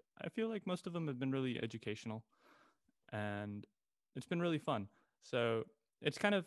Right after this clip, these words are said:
it's kind of cool being able to have the perspective of both having worn the hats of a mobile developer slash U X U I designer, uh,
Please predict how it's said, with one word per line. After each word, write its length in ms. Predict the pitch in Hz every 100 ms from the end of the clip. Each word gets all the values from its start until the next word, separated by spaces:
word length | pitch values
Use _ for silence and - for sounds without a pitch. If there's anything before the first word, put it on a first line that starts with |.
| -
it's 140 | 151
kind 160 | - 190
of 120 | 165
cool 340 | - 147 139
being 260 | 123 127 120
able 280 | 113 113 120
to 280 | - 117 110
have 340 | 113 110 107 107 _ _ _ _ -
the 60 |
perspective 840 | 110 120 - - 104 - 123 131 143 - -
of 380 | - 110 107 107 -
both 180 | 113 110 - - _ _ _ _ -
having 300 | 117 120 107
worn 260 | 110 110
the 80 | 113
hats 380 | 107 101 107 -
of 140 | 101
a 240 | 98 98 104 _ - -
mobile 240 | 104 107
developer 580 | 107 107 113 113 120 123
slash 520 | - - 113 - - _ _ _ _ _
U 100 | 110
X 160 | 104 -
U 100 | 110
I 80 | 101
designer, 520 | 98 95 98 107 120 - _ - - -
uh, 300 | - -